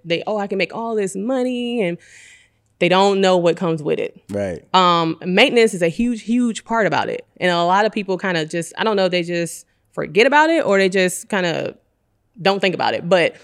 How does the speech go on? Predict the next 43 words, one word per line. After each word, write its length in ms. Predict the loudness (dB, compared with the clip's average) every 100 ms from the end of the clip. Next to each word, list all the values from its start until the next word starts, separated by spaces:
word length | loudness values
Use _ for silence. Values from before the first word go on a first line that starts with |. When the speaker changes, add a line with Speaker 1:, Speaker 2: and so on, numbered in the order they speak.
| -20 -20 _ _ _ _
Speaker 1:
we're 160 | 4
training 340 | 4 4 2 4
them 100 | 4
on 260 | 4 4
maintenance 500 | 4 2 -2 -10 -12 -16 _
to 200 | 0 0
show, 380 | 4 4 4 4
like, 240 | 4 4
okay, 240 | 4 2
this 220 | 4 2 0
is 80 |
the 60 | -2
importance 680 | -4 -2 -2 -2 -4 -6 -4
of 320 | -2 -2 0
this. 260 | -2 -2 0
So, 360 | 4 4 2
you 100 | -2
know, 140 | -2 0
one 240 | 0 -2
Saturday, 640 | 2 2 4 4 2 0 -6 -20 _
we 80 | -2
wanna 240 | 0 -2
have, 260 | 0 0 0
like, 100 | -4
a 60 |
seminar 460 | -4 -4 -4 -2 0
where 360 | 0 0 0 -2
we're 200 | -2 -2
ex-, 200 | -4 -10 -12
explaining 380 | -12 -6 -6
to 100 | -4
you, 80 | -4
like, 160 | -4 -2
how 140 | -2
often 300 | 0 0 0
you 60 | -4
should 160 | -6
get 260 | -2 -2 -2
a, 340 | -8 -12 -8
a 20 | -4
P 180 | -2 -2
M 120 | -4
done. 260 | -6 -10